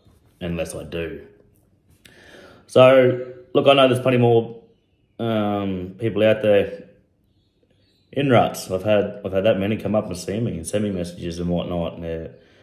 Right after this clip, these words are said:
from all ages, from fucking thirteen, fourteen years old, right up into the, you know,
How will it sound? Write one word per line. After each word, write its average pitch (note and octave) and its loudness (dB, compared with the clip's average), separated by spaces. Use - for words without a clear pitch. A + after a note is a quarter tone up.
from G2+ 0
all A2 8
ages, D3 4
from E2+ -10
fucking G2 -8
thirteen, A#2+ 4
fourteen A#2 0
years G#2+ 0
old, A2 4
right A2 4
up - -4
into G2+ -8
the, F#2+ -4
you G2 -6
know, G2 -10